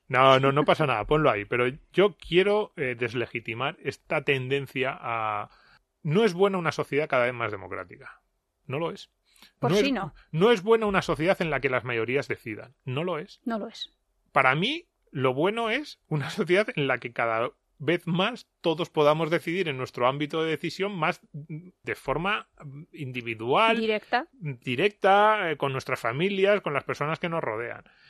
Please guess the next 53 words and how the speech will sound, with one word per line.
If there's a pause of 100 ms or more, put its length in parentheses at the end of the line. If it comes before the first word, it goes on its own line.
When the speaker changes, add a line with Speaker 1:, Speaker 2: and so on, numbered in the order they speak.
(160)
Speaker 1:
Entonces,
esta
idea
de
que
es
bueno (520)
que
cada
vez
decidamos
más
cosas
de
forma
mayoritaria,
a
mí
me
parece
un
gran
error, (140)
y
de
hecho
es
la
tendencia
que
hemos
visto
en
los
últimos
treinta,
cuarenta
años. (500)
Yo
creo
que
es
lógico
que
haya
determinados
aspectos
de
la
vida (340)
en
las
que